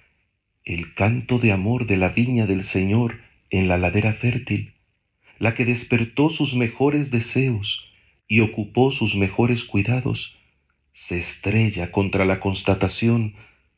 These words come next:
de unas uvas agrias como resultado.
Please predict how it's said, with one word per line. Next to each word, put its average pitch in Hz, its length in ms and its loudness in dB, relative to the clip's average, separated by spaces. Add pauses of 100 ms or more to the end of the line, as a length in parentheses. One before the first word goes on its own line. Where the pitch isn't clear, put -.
(100)
de 92 180 -4
unas 101 460 0
uvas 101 720 -2
agrias 85 920 -4
como 90 240 -4
resultado. 82 760 -10